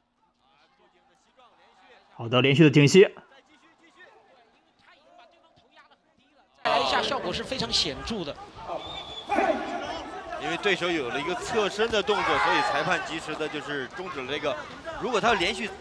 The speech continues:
Speaker 3: 再加一个的话，效果会更好。
Speaker 2: 没错。一扫，一击漂亮，击倒了。
Speaker 1: 非常漂亮，可以看到金东兴被卢东强击倒。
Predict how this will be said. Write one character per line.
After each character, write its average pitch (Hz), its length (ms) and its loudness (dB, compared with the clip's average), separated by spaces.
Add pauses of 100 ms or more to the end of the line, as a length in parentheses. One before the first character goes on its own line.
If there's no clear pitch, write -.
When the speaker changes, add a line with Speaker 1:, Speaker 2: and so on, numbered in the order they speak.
(120)
Speaker 3:
再 233 160 2
加 233 340 0
一 233 100 -2
个 196 140 -4
的 160 100 0
话， 147 220 0
效 214 160 0
果 151 100 0
会 190 120 -4
更 208 180 0
好。 147 180 0 (200)
Speaker 2:
没 - 100 0
错。 190 260 4 (2000)
一 - 40 -8
扫， - 240 2
一 - 40 2 (240)
击 403 120 8
漂 370 200 8
亮， 392 260 6
击 - 160 0
倒 415 520 2
了。 214 60 4 (400)
Speaker 1:
非 151 200 0
常 147 180 6
漂 185 180 4
亮， 123 180 6
可 143 120 4
以 135 60 4
看 143 200 2
到 135 240 8
金 147 240 2
东 151 160 4
兴 151 280 4
被 131 260 2
卢 127 260 2
东 165 220 4
强 139 280 2
击 170 160 -2
倒。 110 280 4